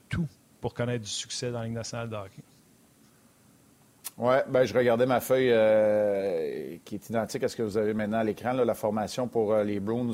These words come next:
Speaker 2: euh, ce soir. Swayman obtient le départ. Zboril remplace Brandon Carlo. On a commencé à reposer certains joueurs, à faire une genre de rotation.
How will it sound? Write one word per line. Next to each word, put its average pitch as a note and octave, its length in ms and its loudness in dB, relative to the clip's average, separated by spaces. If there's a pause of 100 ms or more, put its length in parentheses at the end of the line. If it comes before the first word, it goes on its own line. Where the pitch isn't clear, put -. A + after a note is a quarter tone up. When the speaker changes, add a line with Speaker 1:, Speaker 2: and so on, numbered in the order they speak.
Speaker 2:
euh, G#2+ 320 4
ce A2 140 -4
soir. B2+ 320 4
Swayman C3+ 440 0
obtient C3 260 0
le B2 60 0
départ. B2+ 500 4
Zboril B2 640 2
remplace A#2+ 440 2
Brandon A#2+ 360 2
Carlo. A#2 340 2
On C3+ 60 2
a A2+ 80 0
commencé A2+ 340 0
à A#2+ 40 2
reposer A2+ 500 0
certains A2+ 420 -2
joueurs, A2+ 240 2
à A#2 80 2
faire A#2 180 0
une A2+ 120 -4
genre A#2 160 2
de A#2 80 2
rotation. A2 580 0